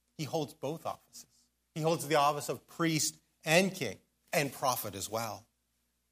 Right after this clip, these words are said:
And friends, that should be encouraging to us, because it means that the one who leads us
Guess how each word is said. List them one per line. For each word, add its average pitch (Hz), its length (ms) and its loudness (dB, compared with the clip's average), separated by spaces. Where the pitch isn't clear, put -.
And 127 100 -6
friends, 147 300 0
that 160 320 4
should 135 220 -8
be 131 200 -6
encouraging 117 600 -10
to 101 160 -16
us, 87 140 -16
because 170 260 4
it 180 80 4
means 180 380 4
that 175 100 2
the 170 80 0
one 170 220 4
who 165 160 -2
leads 135 640 -6
us - 460 -10